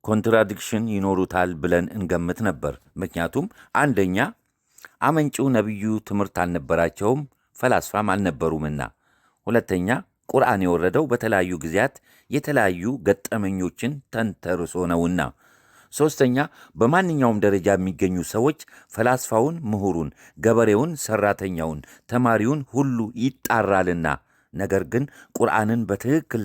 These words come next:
ከተገነዘብነው የተለያዩ ቁርጥራጮች ክፍሎች ሁሉ አንዱ ከሌላው ጋር ፍጹም ተስማምተውና ተጣጥመው እናገኛቸዋለን። እሱ አላህ አወረደው፣ እርሳቸው ነቢዩ ተቀበሉ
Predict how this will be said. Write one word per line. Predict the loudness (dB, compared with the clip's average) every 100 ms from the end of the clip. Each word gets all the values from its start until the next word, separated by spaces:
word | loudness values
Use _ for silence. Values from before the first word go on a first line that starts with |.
| -6
ከተገነዘብነው | -8 -4 -2 -2 0 0 2 0 -2 -8 _
የተለያዩ | -4 -2 2 2 2 -2 -6
ቁርጥራጮች | -4 -2 0 0 0 -8 -10
ክፍሎች | -8 -4 -4 -4
ሁሉ | -4 -2 -4 -6 -14 -6 0
አንዱ | 2 0 -4
ከሌላው | -2 0 4 4 4
ጋር | 0 -4
ፍጹም | -8 -8 -6 -6
ተስማምተውና | -8 -6 -2 -2 -2 -2 0 0 -2 -4 -20 _ _
ተጣጥመው | -6 -2 2 0 0 0 0 -2 -6
እናገኛቸዋለን። | -4 -2 -2 -2 -4 -2 -4 0 2 2 0 -6 -8 -20 -20 _
እሱ | -8 -8 -10 -8 -8 -12 -12 0
አላህ | 0 2 0
አወረደው፣ | 4 4 4 4 4 2 -14 _ -8
እርሳቸው | -6 -2 -2 0 0
ነቢዩ | 0 -2 -6 -8
ተቀበሉ | -6 -4 -4 0 -2